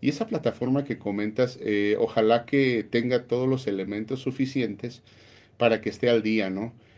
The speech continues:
¿Qué es lo que sucede? Ya hablamos de, de, de si tiene o no tiene. Ahora vámonos a la siguiente fase dentro de este mismo programa. Gana menos.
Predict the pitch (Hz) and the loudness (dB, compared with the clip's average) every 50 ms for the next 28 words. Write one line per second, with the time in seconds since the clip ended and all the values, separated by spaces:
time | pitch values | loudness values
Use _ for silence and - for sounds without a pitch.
0 | _ _ - - 156 170 175 185 180 185 143 131 135 113 - - 139 135 131 113 | _ _ 6 6 6 6 6 2 0 0 -2 -4 -4 -2 4 4 4 4 4 2
1 | 117 127 131 131 131 127 127 127 127 131 127 113 113 107 104 101 101 101 - - | 4 4 4 4 4 4 4 2 2 2 0 0 0 0 0 0 0 -2 -4 -2
2 | 110 120 120 - 120 123 131 127 - - - 151 151 - 202 214 220 202 175 160 | 0 0 0 2 4 2 2 2 2 -4 -4 -4 0 4 4 4 6 6 4 2
3 | 143 - - 110 98 92 87 87 - - - - - - - - - - - - | 2 2 2 0 0 0 -4 -10 -14 -20 -20 -20 -20 -20 -20 -20 -20 -20 -14 -2
4 | - 120 135 135 135 143 139 139 139 131 131 110 110 107 104 - 110 110 113 113 | 2 4 6 6 6 6 6 4 4 2 2 0 -2 -2 0 0 0 0 0 0
5 | 110 120 113 - 120 113 - 131 110 110 107 110 113 110 107 107 104 - 110 104 | 0 0 2 2 2 2 2 2 2 2 0 2 2 0 0 0 0 -2 -4 -4
6 | 104 107 104 107 - 107 107 107 113 120 117 110 - - - _ _ _ _ - | -2 -4 -4 -4 -2 0 0 2 2 0 -2 -6 -10 -18 -20 _ _ _ _ -20
7 | - - - 139 147 170 180 175 175 175 180 190 202 202 208 214 196 156 120 107 | -14 -6 -4 -2 -2 -2 -2 -2 0 0 2 2 2 2 2 2 2 2 0 -2
8 | - - | -6 -14